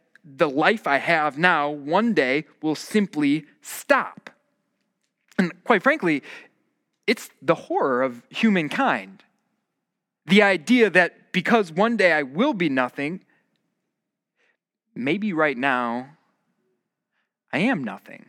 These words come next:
And it's the scariness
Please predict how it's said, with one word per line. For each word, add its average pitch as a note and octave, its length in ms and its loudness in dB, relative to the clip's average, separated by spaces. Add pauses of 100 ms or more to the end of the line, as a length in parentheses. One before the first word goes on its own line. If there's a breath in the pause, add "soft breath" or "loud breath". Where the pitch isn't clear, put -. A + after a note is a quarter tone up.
(2500)
And E3+ 100 2
it's - 220 -6 (520)
the C#3 80 -6
scariness B2+ 960 -4